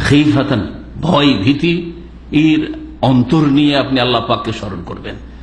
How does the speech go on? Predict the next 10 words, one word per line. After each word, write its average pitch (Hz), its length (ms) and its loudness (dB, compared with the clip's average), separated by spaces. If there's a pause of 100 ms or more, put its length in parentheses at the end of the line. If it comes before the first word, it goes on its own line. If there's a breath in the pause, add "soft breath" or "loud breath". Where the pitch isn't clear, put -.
(460 loud breath)
এবং 175 540 2
ভয় 160 360 2
ভীতির 196 500 2
সাথে 175 500 0
সাথে 175 520 0
আরেকটি 147 540 -2
দিক 147 260 0
রয়েছে, 123 240 0
সেটা 139 300 -2
হচ্ছে 127 340 0